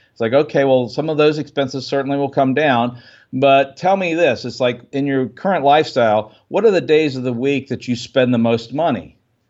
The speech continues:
And they'll pause for a little bit and they go, "Well, what do you mean?" It's like, "Well, you know, when you, when you spend extra discretionary money, you know, what, what days of the week does that happen?"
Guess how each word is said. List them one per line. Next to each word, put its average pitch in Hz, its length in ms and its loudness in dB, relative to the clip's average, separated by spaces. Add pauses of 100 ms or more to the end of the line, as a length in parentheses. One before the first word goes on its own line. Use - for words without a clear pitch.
(500)
And 113 120 -6
they'll 117 120 0
pause 110 380 0
for 120 100 -6
a 113 80 0
little 113 140 0
bit 117 120 -2
and 113 100 -4
they 113 80 -2
go, 110 240 0
"Well, 110 220 -2
what 113 140 2
do 120 60 0
you 117 60 -2
mean?" 123 100 -2
It's 117 140 -4
like, 123 100 0
"Well, 139 220 2
you 139 100 0
know, 139 120 0
when 135 260 0
you, 143 140 0
when 135 160 -4
you 139 120 -2
spend 147 420 0
extra 131 600 0
discretionary 123 800 -6
money, 127 220 0
you 120 240 -2
know, 117 80 -2
what, 135 260 -2
what 139 160 -4
days 143 200 2
of 123 60 -4
the 123 100 -2
week 131 340 0
does 113 240 -2
that 113 200 0
happen?" 147 460 -2